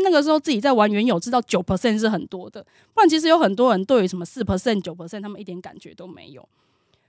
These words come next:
那我就，好，我要专心来学习跟研究。那我就学着学着，然后就开始试着去交易，然后后来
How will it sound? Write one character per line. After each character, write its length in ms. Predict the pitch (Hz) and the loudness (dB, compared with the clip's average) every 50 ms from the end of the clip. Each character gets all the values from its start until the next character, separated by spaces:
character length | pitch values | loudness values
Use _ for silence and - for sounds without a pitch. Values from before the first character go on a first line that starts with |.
| _ _ _ _ _ _ - | _ _ _ _ _ _ 0
那 260 | 302 294 285 269 254 | 4 4 6 6 4
我 120 | 202 196 | 2 0
就， 200 | - 262 262 226 - | 0 0 0 0 -2
好， 320 | _ - - 185 165 - _ _ _ _ _ _ _ _ _ - | _ -14 -18 -18 -18 -20 _ _ _ _ _ _ _ _ _ -2
我 180 | - 196 202 | 0 2 4
要 320 | 240 262 254 233 214 196 - _ | 6 6 8 6 6 4 0 _
专 180 | - 226 214 226 | -2 -2 -2 0
心 160 | 226 226 208 | -2 -4 -4
来 300 | 196 180 180 175 180 196 _ _ | -4 -4 -4 -6 -8 -12 _ _
学 180 | - - 196 | -4 -4 -2
习 160 | 208 - 202 | -2 -4 -6
跟 160 | 180 196 196 190 | -6 -4 -4 -4
研 180 | 175 160 175 | -4 -6 -8
究。 240 | 175 - 202 170 - - _ _ _ _ _ _ _ _ _ _ _ _ _ _ _ _ _ | -12 -10 -10 -10 -10 -12 _ _ _ _ _ _ _ _ _ _ _ _ _ _ _ _ _
那 180 | 277 285 277 247 | -2 0 2 2
我 60 | 214 | 2
就 100 | 247 269 | 2 0
学 180 | 262 - 214 208 | 0 0 -2 -2
着 140 | 214 226 208 | 0 -2 -2
学 160 | - 196 208 | -2 -2 -2
着， 260 | - 226 202 185 180 | 0 0 -2 -2 -2
然 140 | 185 185 190 | -2 -2 0
后 80 | 214 226 | 0 0
就 120 | 226 220 | 0 -2
开 200 | 214 - 220 208 | -4 -2 -2 -2
始 240 | 208 - 208 180 175 | -2 -4 -6 -10 -12
试 220 | 175 - - 247 | -12 -14 -16 -12
着 160 | 208 - 196 185 | -6 -6 -6 -6
去 380 | - - 220 202 180 170 - _ | -4 -6 -8 -8 -10 -12 -14 _
交 280 | - 208 185 185 190 196 | -4 -2 0 0 0 -2
易， 240 | 220 196 175 202 _ _ _ _ _ _ _ _ _ _ _ _ _ _ _ _ _ _ _ _ | -4 -8 -8 -10 _ _ _ _ _ _ _ _ _ _ _ _ _ _ _ _ _ _ _ _
然 160 | - 208 220 | 0 2 4
后 320 | 269 277 269 247 233 220 220 _ | 6 8 8 8 6 4 0 _
后 240 | - - 330 277 226 | -2 2 2 4 4
来 320 | 202 180 170 165 175 - | 2 0 -4 -8 -12 -18